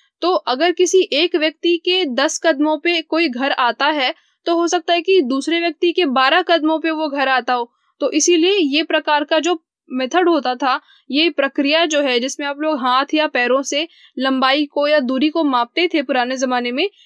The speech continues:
इसमें गलती ज्यादा होने के chances थे, इसमें त्रुटि थी। इसीलिए बाद में जाकर के अलग प्रक्रिया ढूंढी गई, अलग मेथड ढूंढा गया ताकि सभी लोग चाहे कहीं पर भी बैठे हों,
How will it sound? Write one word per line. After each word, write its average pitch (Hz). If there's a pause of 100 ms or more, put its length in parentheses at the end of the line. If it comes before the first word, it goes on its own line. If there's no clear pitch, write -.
(120)
इसमें 339
गलती 269
ज्यादा 262
होने 262
के 277
chances 262
थे, 302
इसमें 330
त्रुटि 302
थी। 294 (300)
इसीलिए 349
बाद 262
में 349
जाकर 277
के 339 (300)
अलग 339 (100)
प्रक्रिया 320
ढूंढी 294
गई, 277
अलग 277
मेथड 262
ढूंढा 277
गया 262 (300)
ताकि 339
सभी 302
लोग 233 (280)
चाहे 294
कहीं 311
पर 339
भी 359
बैठे 269
हों, 302